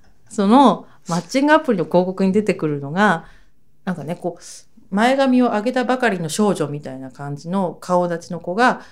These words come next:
ちょっと今にも脱ぐんじゃないかみたいな状態のなんか格好で、「これ布団の上だろ」みたいなところで出てくるのね。で、おかゆもこう、ちょっと腹立ってきて、まず、その、若年、ちょ-、年は若いような、あの、女をこう、好むような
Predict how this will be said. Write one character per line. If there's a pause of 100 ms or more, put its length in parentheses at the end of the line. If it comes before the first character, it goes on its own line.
(100)
ち
ょ
っ
と (440)
今
に
も
脱
ぐ
ん
じ
ゃ
な
い
か
み
た
い
な
状
態
の
な
ん
か
格
好
で、 (120)
「こ
れ
布
団
の
上
だ
ろ」
み
た
い
な
と
こ
ろ
で
出
て
く
る
の
ね。
で、
お
か
ゆ
も
こ
う、
ち
ょ
っ
と
腹
立
っ
て
き
て、 (320)
ま
ず、 (180)
そ
の、 (960)
若
年、
ち
ょ-、
年
は
若
い
よ
う
な、
あ
の、
女
を
こ
う、
好
む
よ
う
な